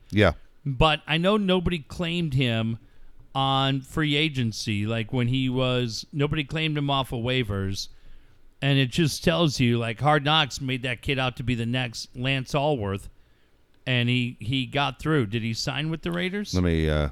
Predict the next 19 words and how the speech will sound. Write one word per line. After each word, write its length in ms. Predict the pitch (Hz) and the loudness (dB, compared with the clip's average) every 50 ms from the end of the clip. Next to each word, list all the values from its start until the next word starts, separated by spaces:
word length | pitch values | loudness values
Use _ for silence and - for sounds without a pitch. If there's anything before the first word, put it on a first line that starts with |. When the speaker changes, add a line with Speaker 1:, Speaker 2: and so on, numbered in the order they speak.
| - - | -4 -6
Speaker 1:
let 100 | 80 78 | -4 -4
me 100 | 73 - | -4 -4
try 140 | - - 76 | -4 -4 -4
and 100 | 69 69 | -4 -2
find 160 | - 73 69 | -2 -4 -4
it 80 | 67 50 | -4 -4
real 120 | 57 71 | -6 -8
quick. 340 | - - - - 67 69 - - | -8 -8 -6 -6 -6 -6 -6 -4
Speaker 2:
All 60 | - | -2
Speaker 1:
Uh, 60 | 123 | -2
Speaker 2:
right, 200 | 110 101 101 104 95 - - | -2 -2 -4 -8 -10 -14 -10
Speaker 1:
Ke-, 80 | - - | -2 0
Speaker 2:
but 220 | - 160 165 156 - - | 2 2 0 0 -6 -14
Speaker 1:
Keelan 320 | - - 92 85 80 73 69 | -8 -4 -4 -2 -2 -2 -2
Doss, 300 | 69 71 65 64 - - | -2 -4 -4 -6 -8 -10
hold 180 | - 64 65 | -10 -10 -10
on. 140 | 55 50 - - - | -10 -12 -12 -6 0
Speaker 2:
Yeah, 360 | 156 160 147 135 110 90 82 - - - - - - | 2 4 4 4 2 0 -4 -10 -14 -20 -16 -8 -4
I've 360 | 160 185 214 226 190 165 147 | 0 0 0 0 -2 -4 -8